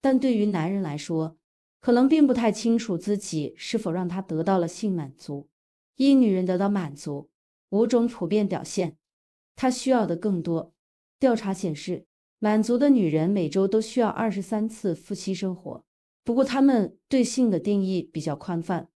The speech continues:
也许并不需要实质意义的亲密卡，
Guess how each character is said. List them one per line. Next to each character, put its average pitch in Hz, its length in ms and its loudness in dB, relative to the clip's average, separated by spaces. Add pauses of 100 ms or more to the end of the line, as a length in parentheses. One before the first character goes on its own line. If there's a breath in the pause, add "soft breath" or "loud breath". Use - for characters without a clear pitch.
(340)
也 233 120 2
许 240 160 -4
并 262 220 4
不 220 100 0
需 202 160 -4
要 190 160 2
实 175 240 -6
质 208 200 -2
意 214 180 -2
义 175 60 0
的 147 100 -4
亲 196 220 -4
密 196 160 0
卡， - 320 -18